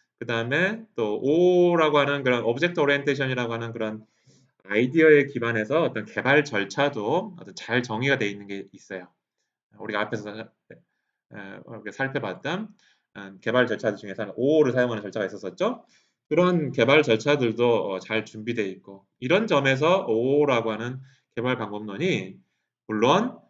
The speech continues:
뭐든 뭐 백 프로, 어, 다 좋다라고 이야기를 할 수는 없지만 적어도 현재, 에, 우리가 소프트웨어 개발 기술로 있어서는 이거보다 더 나은 방법이 뭘까라고 했을 때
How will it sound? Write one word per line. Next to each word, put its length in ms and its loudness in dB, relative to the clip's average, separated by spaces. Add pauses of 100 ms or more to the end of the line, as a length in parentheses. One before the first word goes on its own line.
(320)
뭐든 540 2
뭐 140 2
백 220 -10
프로, 200 4
어, 340 2
다 140 -12
좋다라고 600 0
이야기를 300 -4
할 80 -2
수는 200 -10
없지만 560 -8 (320)
적어도 460 2
현재, 640 0
에, 120 0
우리가 220 -4
소프트웨어 380 -4
개발 320 -4
기술로 400 -6
있어서는 420 -8
이거보다 300 -2
더 80 -6
나은 300 -4
방법이 320 -4
뭘까라고 680 0
했을 220 -6
때 240 -6